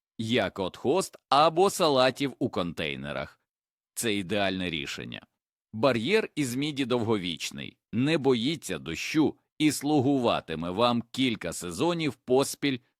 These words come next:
надійно оберігаючи ваші рослини від посягань. Часто в інтернеті можна натрапити на пораду сипати сіль на слимаків або навколо рослин.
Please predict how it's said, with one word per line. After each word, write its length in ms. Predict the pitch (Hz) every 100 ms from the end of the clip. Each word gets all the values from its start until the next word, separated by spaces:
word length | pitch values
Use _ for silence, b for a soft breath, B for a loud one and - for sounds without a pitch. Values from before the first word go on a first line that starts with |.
| _ -
надійно 680 | 156 196 131 151 220 220 226
оберігаючи 840 | 185 190 165 110 120 120 - 139
ваші 420 | 127 120 - 123
рослини 640 | 110 101 104 131 160 165
від 180 | 139 139
посягань. 720 | 135 113 95 80 82 67 50 _ _ _ _ _ _ _
Часто 560 | - 175 165 123 - 101
в 20 |
інтернеті 600 | 110 110 127 196 214 190
можна 320 | 185 151 175
натрапити 560 | 165 151 180 180 160 165
на 100 | 160
пораду 440 | 160 165 175 160
сипати 520 | - 175 170 156 156
сіль 280 | - 190 175
на 140 | 147 131
слимаків 720 | 135 120 113 107 208 220 196 -
або 480 | 139 113 147 185
навколо 720 | 160 139 127 - 143 147 139
рослин. 640 | 127 120 - 110 90 67